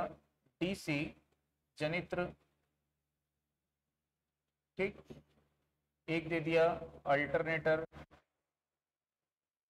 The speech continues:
एक दे दिया इन्वर्टर और एक दे दिया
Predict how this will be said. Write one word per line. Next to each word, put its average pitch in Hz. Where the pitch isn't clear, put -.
एक 165
दे 160
दिया 156
इन्वर्टर 147
और 139
एक 156
दे 139
दिया 131